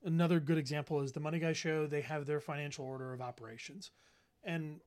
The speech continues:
what I would suggest is go out and take a look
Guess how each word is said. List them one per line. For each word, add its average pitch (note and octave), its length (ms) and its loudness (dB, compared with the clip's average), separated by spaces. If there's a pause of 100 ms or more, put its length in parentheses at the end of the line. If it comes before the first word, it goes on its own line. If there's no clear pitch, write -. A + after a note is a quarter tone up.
what D#3 320 -2
I D3+ 100 0
would C#3 180 -6
suggest D#3 480 -2
is B2+ 260 -6 (260)
go F#3 240 0
out E3+ 300 0 (540)
and D3+ 160 -6
take F3 200 -2
a F3 60 0
look E3+ 420 0